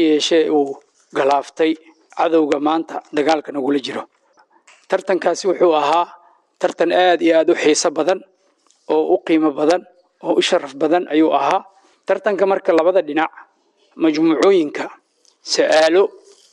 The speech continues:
waxaa jiray toban su'aalood, majmuucadiiba min toban su'aalood oo toos ah ayaa jiray. Tobankii su'aalood majmuucaadku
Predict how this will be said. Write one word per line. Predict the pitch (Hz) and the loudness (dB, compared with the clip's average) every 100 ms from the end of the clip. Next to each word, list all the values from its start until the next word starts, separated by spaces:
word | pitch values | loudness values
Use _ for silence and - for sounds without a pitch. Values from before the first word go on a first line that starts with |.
| - | -6
waxaa | 165 - 170 | -2 0 -2
jiray | 143 156 175 - - _ _ _ - | -2 0 0 -2 -12 _ _ _ -6
toban | 156 175 | -2 -2
su'aalood, | 180 170 147 151 180 185 - - _ _ - - | -2 0 2 4 4 2 -6 -14 _ _ -20 -8
majmuucadiiba | 147 156 156 135 165 151 160 143 - | -6 0 2 2 0 -2 -4 -6 -6
min | 151 | -4
toban | 151 147 170 | 0 0 0
su'aalood | - 156 160 156 | 0 0 0 0
oo | - | -4
toos | - 180 - | -2 -2 -2
ah | 202 - _ _ - _ _ _ _ | -8 -8 _ _ -20 _ _ _ _
ayaa | - 151 147 | 0 0 0
jiray. | 131 139 151 | -2 0 0
Tobankii | 151 160 175 190 | 2 -2 0 -2
su'aalood | - 170 160 165 170 | 0 2 2 2 0
majmuucaadku | 165 160 160 131 175 - - | -2 0 0 0 -2 -4 -6